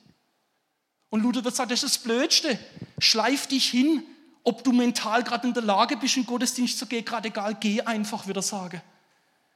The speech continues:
Weil Gott es liebt, durch sein Wort in eine ganz stinknormale Predigt zu uns zu sprechen.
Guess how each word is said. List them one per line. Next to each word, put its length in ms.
Weil 160
Gott 260
es 220
liebt, 420
durch 120
sein 360
Wort 300
in 100
eine 160
ganz 280
stinknormale 640
Predigt 560
zu 140
uns 260
zu 100
sprechen. 480